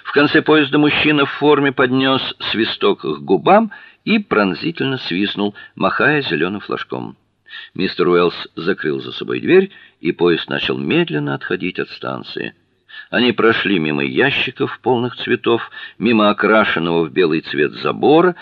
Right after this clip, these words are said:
и оказались у выхода. Здесь пожилой мужчина взял билеты, которые мистер Уэллс протянул ему. Путники пересекли территорию станции и вышли на улицу, полную двухэтажных домов,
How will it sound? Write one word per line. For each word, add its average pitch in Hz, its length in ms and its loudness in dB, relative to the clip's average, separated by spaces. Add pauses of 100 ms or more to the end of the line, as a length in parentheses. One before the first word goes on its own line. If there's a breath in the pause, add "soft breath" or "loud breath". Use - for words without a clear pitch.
(220 loud breath)
и 226 200 -2
оказались 147 840 -2
у 92 140 -2
выхода. 73 440 -4 (220 loud breath)
Здесь 95 360 2
пожилой 90 340 2
мужчина 85 440 -2
взял 73 260 -4
билеты, 123 460 0
которые 120 300 0
мистер 98 440 -2
Уэллс 90 560 0
протянул 87 500 0
ему. 82 260 -2 (400 soft breath)
Путники 101 520 4
пересекли 85 680 -2
территорию 71 520 -2
станции 190 600 2 (280 loud breath)
и 123 140 4
вышли 147 640 0 (340)
на 110 160 0
улицу, 151 460 2
полную 175 600 4
двухэтажных 95 960 -2
домов, 156 440 -2